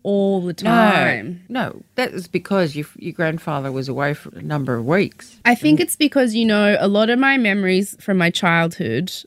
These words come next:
Speaker 1: uh, this kind of stuff, and they've dominated my memory so much that I feel like this kind of thing was happening all the time.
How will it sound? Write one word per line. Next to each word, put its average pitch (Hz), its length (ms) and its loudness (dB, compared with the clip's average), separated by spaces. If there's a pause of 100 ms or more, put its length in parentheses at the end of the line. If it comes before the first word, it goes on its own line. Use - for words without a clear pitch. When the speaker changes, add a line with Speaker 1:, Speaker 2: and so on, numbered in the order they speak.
Speaker 1:
uh, - 100 -2
this 170 280 2
kind 160 320 2
of 160 60 -2
stuff, 160 640 -2 (380)
and 190 180 4
they've 175 280 4 (400)
dominated 196 640 0 (100)
my 175 200 0
memory 165 360 2
so 165 280 0
much 165 300 0
that 170 140 0
I 160 100 4
feel 175 260 0
like 170 220 2
this 165 180 -4
kind 170 220 -2
of 165 60 -4
thing 170 140 0
was 156 120 -2
happening 160 400 -4 (140)
all 151 260 0
the 147 100 0
time. 180 480 6